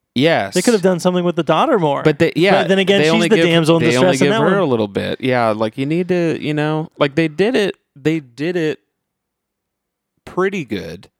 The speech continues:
Speaker 1: in the sense that, you know, they find, they brought Sam Jackson in, in the third one, and that was wonderful.
Speaker 2: Oh, yeah.
Speaker 1: Don't, th-, yeah, the fucking, that was great. And then, uh, y-, y-, you know,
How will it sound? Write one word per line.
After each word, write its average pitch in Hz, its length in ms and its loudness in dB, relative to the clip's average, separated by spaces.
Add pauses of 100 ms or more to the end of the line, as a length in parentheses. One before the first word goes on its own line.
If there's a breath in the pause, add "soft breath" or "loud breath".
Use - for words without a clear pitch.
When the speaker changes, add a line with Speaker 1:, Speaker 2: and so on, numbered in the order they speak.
(400)
Speaker 1:
in 120 160 -4
the 113 100 -4
sense 117 340 -4
that, 110 320 -2
you 117 120 -6
know, 101 280 -6
they 101 160 -4
find, 98 320 -12
they 101 80 -8
brought 92 280 -12
Sam 92 220 -12
Jackson 113 440 -4
in, 123 120 -4
in 95 120 -6
the 92 80 -12
third 143 320 -4
one, 156 160 -4
and 107 140 -6
that 98 180 -6
was 120 180 -8
wonderful. 95 680 -10 (140)
Speaker 2:
Oh, 139 160 -4
yeah. 135 140 -4
Speaker 1:
Don't, 135 180 -8 (320)
th-, - 140 -16
yeah, 98 260 -6
the 104 380 -2
fucking, 107 580 -4 (760)
that 123 260 0
was 120 160 -2
great. 98 400 -2 (600)
And 110 180 0
then, 113 340 0 (160)
uh, 98 540 -2 (1600)
y-, 101 120 -2
y-, 107 60 -8
you 95 300 -4
know, 95 240 0